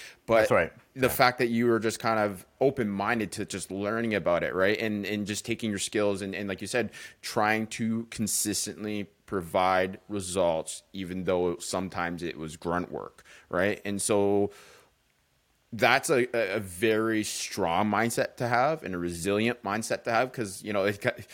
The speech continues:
Speaker 1: I could keep using this darn bigger picture analogy, right? Everybody just wants to be at the top, but you're
Speaker 2: <laughs>
Speaker 1: like, "You know what?
Speaker 2: Yeah,
Speaker 1: Yes, let's
Speaker 2: yeah.
Speaker 1: start with consultant, then let's, you know, move into, you know, head manager, or sorry, head of marketing, and, and just keep,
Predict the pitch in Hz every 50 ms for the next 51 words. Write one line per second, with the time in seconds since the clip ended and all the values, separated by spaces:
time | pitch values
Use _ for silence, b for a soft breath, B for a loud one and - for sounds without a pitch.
0 | B B B B 110 110 - 117 - - 165 175 170 - 147 156 170 151 147 147
1 | 139 127 120 110 135 139 143 143 135 131 127 113 104 139 143 139 139 139 - 151
2 | 127 - 139 123 123 135 143 156 151 131 113 110 107 104 110 123 139 139 135 131
3 | 139 131 139 135 131 127 127 127 127 127 123 123 113 113 110 98 92 - 139 123
4 | 107 92 107 101 101 104 104 104 101 95 87 104 110 110 113 120 123 - 151 113
5 | 104 92 - - - 78 76 110 113 113 117 - 123 110 - - 113 104 107 107
6 | - 117 107 104 101 98 101 101 95 - - B B B B B 113 107 104 104
7 | 101 - B B B B - 110 110 104 95 113 107 104 - 113 107 104 104 107
8 | 98 B B B B B - 104 87 73 67 - - - 110 113 104 104 107 107
9 | 110 107 107 104 98 110 104 107 101 101 - _ _ _ _ _ _ _ _ _
10 | _ _ _ - 127 113 - 113 104 98 95 110 120 120 117 104 98 110 110 107
11 | 101 - 113 107 104 101 104 104 B B B B B B 101 104 104 101 104 -
12 | - 107 104 101 98 92 85 107 101 - - - 120 113 101 -